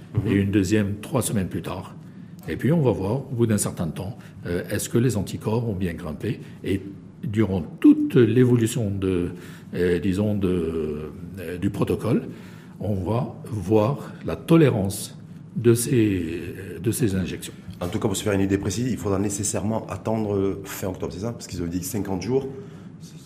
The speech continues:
Speaker 1: Donc, euh,
Speaker 2: Oui, mais bon,
Speaker 1: pour les
Speaker 2: il y aura, euh, nécessairement un suivi plus long.
Speaker 1: Mhm.
Speaker 2: Nécessairement, parce qu'on suit aussi des effets indésirables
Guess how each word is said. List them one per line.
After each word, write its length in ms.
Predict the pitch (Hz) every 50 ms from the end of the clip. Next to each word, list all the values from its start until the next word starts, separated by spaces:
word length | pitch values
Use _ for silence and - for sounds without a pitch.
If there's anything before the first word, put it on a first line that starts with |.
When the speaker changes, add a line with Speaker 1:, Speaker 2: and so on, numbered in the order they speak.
| - - - - - - - - - - -
Speaker 1:
Donc, 120 | 95 82 76 - 92
euh, 760 | 87 85 76 62 58 - - - - - - - - - - - - -
Speaker 2:
Oui, 420 | 101 101 107 127 143 147 147 135
mais 160 | 117 107 104
bon, 120 | 95 117 117
Speaker 1:
pour 80 | 107
les 100 | 98 95 90 92
Speaker 2:
il 80 | 92
y 80 | 92 104
aura, 640 | 104 95 101 107 113 127 123 120 98 90 82 85 82
euh, 560 | 90 - - - 165 175 - - - - - - - - - - - -
nécessairement 960 | 131 120 131 156 151 - 185 143 - 165 131 117 131 131 160 180 175 - - - - - - - - -
un 100 | 113 113
suivi 340 | 110 - - 135 117 120 107
plus 180 | 117 123 143 190
long. 200 | 262 247 165 92 - - - - - - - - - -
Speaker 1:
Mhm. 220 | 90 90 110 131 131 - - - - -
Speaker 2:
Nécessairement, 600 | 98 135 131 - 147 131 - 202 240 277 247 170
parce 300 | - - 78 76 - -
qu'on 520 | - - 101 98 92 82 82 82 80 80 80
suit 240 | - - - 123 107
aussi 280 | 95 85 - 180 165
des 200 | 131 104 78 92
effets 200 | 95 85 - 87
indésirables 640 | 87 87 82 78 - 85 95 143 202 202 123 92 -